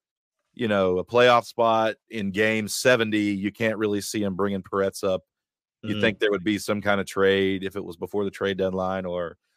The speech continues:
Speaker 1: some kind of free agency signing. Or maybe, who knows, maybe we get down the road, um, and something, God forbid, happens.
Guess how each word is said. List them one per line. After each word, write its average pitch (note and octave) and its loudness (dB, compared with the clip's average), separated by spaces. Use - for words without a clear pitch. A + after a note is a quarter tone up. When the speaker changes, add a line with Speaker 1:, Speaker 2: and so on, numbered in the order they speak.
Speaker 1:
some G2+ -4
kind G#2 2
of - -4
free G2 -2
agency F#2+ -2
signing. G2 -4
Or C3+ 2
maybe, F#3 2
who G3 0
knows, G3 4
maybe E3+ 2
we F#3 0
get D#3 2
down D#3 4
the C3+ 0
road, C3 6
um, A2+ 0
and A2 -8
something, B2+ -2
God A2+ 4
forbid, A2 0
happens. G#2+ 0